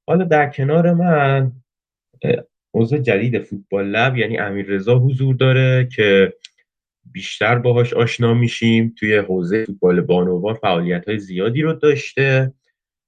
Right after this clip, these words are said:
امیر رضا بیا بگو چه خبر از فوتبال بانوان ایران، از شروع لیگ کوثر و تیمداری تیم‌های لیگ برتری که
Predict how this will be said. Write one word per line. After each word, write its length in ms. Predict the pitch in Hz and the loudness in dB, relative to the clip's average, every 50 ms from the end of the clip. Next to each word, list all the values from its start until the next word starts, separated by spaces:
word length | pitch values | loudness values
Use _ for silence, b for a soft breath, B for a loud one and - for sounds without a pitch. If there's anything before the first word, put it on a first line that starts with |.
| _ - | _ -4
امیر 180 | 92 123 151 | 0 2 2
رضا 140 | 160 131 143 | 4 4 2
بیا 220 | 131 117 151 160 151 | 0 2 2 4 4
بگو 240 | 151 160 151 160 | 4 2 0 -2
چه 140 | 143 - 143 | -4 -4 -6
خبر 380 | 131 - 127 123 127 143 139 139 | -2 0 0 2 2 2 2 2
از 200 | 131 123 - - | 0 0 -2 -4
فوتبال 420 | - - - - 117 123 139 143 | -16 -14 -6 -2 0 0 0 0
بانوان 480 | 123 123 117 110 110 101 107 117 120 135 | 0 0 0 0 0 -2 -2 0 0 0
ایران، 500 | 139 139 131 117 113 123 135 135 131 - | 0 0 0 0 2 2 2 2 0 0
از 240 | - 95 95 - - | 0 -2 -4 -4 -10
شروع 460 | - - - 95 92 104 120 127 131 | -20 -14 -12 -8 -2 0 2 4 4
لیگ 320 | 131 123 120 123 123 120 | 4 2 2 0 0 -2
کوثر 480 | 123 - 107 104 104 - 110 113 120 123 | -2 -4 -8 -8 -6 -2 0 2 2 4
و 360 | 127 123 120 117 110 107 - _ | 2 2 2 0 -2 -4 -10 _
تیمداری 680 | - 98 92 87 87 90 90 90 92 104 110 113 110 104 | -8 -6 -2 -2 2 2 2 2 2 0 2 2 2 0
تیم‌های 340 | - _ - 90 92 95 101 | -2 _ -6 -4 -2 -2 -2
لیگ 240 | 101 101 90 92 90 | -2 -2 -2 0 2
برتری 400 | 90 87 87 - - 90 101 101 | 0 0 -2 -2 -4 -4 -4 -4
که 100 | - | -6